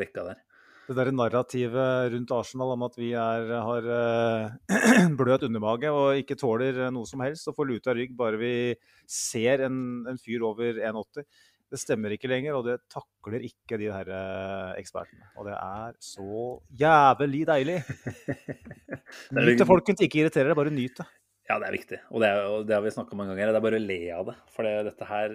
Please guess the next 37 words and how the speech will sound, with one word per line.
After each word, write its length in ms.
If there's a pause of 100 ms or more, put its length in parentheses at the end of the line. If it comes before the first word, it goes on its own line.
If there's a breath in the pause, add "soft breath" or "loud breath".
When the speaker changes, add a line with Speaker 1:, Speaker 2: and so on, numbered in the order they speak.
Speaker 1:
eh, 520
det 160
er 120
bare 200
et 80
tegn 200
på 80
at 120
vi 80
er 120
tilbake. 440 (120)
Altså, 280 (240)
Arsenal 360
er 120
skikkelig 440
tilbake, 400
og, 220 (340 loud breath)
og 120
kanskje 400
en 120
litt 120
ny 200
form 280
og 40
fasong, 360
da, 80 (120)
kontra 360
hva 200
vi 140 (1400 soft breath)
dessverre 500
kanskje 260
har 80
blitt 180
kjent 240
for 260
opp 180
gjennom, 360